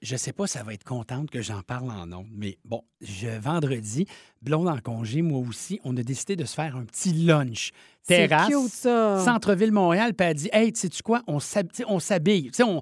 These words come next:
Speaker 2: Oui.
Speaker 1: on sort, là. Même si c'est comme l'après-midi, puis qu'après, on va chercher notre gars à l'école, on s'habille bien. » Et elle a mis des talons hauts pour la première fois depuis très longtemps.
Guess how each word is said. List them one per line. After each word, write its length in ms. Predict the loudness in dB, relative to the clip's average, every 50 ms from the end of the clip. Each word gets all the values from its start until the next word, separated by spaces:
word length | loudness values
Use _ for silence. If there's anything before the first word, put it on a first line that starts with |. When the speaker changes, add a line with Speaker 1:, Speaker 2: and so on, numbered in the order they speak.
| -6 -10 -10
Speaker 2:
Oui. 180 | -4 2 4 6
Speaker 1:
on 200 | 6 6 6 4
sort, 400 | 4 6 6 8 8 6 4 2
là. 60 | 0
Même 180 | 2 2 2
si 80 | 2 2
c'est 120 | 0 0 0
comme 200 | 2 0 0 0
l'après-midi, 480 | 0 0 0 0 0 2 2 0 0
puis 120 | -2 -2 0
qu'après, 220 | 0 0 2 2
on 80 | 0 2
va 120 | 2 0
chercher 260 | 0 -2 -2 -2 -2
notre 160 | -2 -2 0 0
gars 120 | 0 0
à 40 | 0
l'école, 300 | 0 2 4 4 4 4 0 -6 -14 -8 -6
on 100 | -4 -2
s'habille 320 | 0 0 0 2 0 0
bien. » 140 | 0 0 -2 -2
Et 120 | -2 -2
elle 120 | -2 0
a 60 | 0 0
mis 160 | 0 0 0
des 140 | 0 -2 -2
talons 340 | -2 -2 -2 -2 0 -2
hauts 60 | -2 -2
pour 160 | -2 -4 -8
la 80 | -8
première 320 | -6 -6 -6 -6 -6 -6 -6
fois 100 | -6 -6
depuis 220 | -6 -6 -8 -10
très 280 | -16 -10 -6 -4 -4 -2 -2
longtemps. 400 | -4 -6 -6 -6 -6 -8 -8